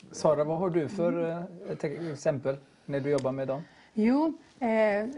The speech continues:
Speaker 2: detta som jag tänkte dela nu hände i en av de här fosterbarnsfamiljerna då. Vi har ju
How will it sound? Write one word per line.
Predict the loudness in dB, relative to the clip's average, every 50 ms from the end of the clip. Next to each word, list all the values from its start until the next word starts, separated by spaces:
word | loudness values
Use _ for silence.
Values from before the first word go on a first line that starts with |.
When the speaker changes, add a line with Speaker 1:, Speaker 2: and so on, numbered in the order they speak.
| -10 -12 -10
Speaker 2:
detta | -8 -4 0 0 0 0 0 -2 0
som | 2 4 4
jag | 4 2 0 2
tänkte | 4 4 4 6 4
dela | 4 4 4 6
nu | 6 6 6 4
hände | 4 2 0 0 0 0 2
i | 2 2
en | 2 2
av | 0 0
de | 0 0 0
här | 0 0 0 -2 -2 -4 -4 -2 -2 0 2 2 2 2 2
fosterbarnsfamiljerna | -2 -6 -8 -14 -16 -10 -4 -2 0 2 4 4 4 4 4 4 4 4 4
då. | 4 2
Vi | 2 0
har | -2 -2 -2
ju | -2 -2 -4